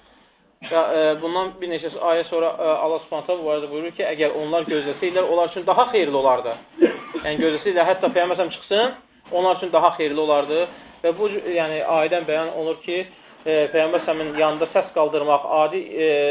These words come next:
söhbətdə olduğu kimi insanlar bir-birinə səsini qaldırdığı kimi ucaltdığı kimi ucaltmaq əməllərin batil olmağına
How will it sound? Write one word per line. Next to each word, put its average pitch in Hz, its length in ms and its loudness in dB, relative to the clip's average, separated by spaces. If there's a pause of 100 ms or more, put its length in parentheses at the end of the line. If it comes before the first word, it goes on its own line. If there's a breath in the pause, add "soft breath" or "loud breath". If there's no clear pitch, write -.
(240)
söhbətdə 160 500 2
olduğu 160 300 -2
kimi 160 160 -6
insanlar 165 260 0
bir-birinə 160 240 -6
səsini 143 260 -4
qaldırdığı 156 440 2
kimi 165 160 -8
ucaltdığı 156 320 -2
kimi 175 100 -10
ucaltmaq 170 460 -2 (320 loud breath)
əməllərin 151 640 2 (340 loud breath)
batil 156 400 4
olmağına 143 540 0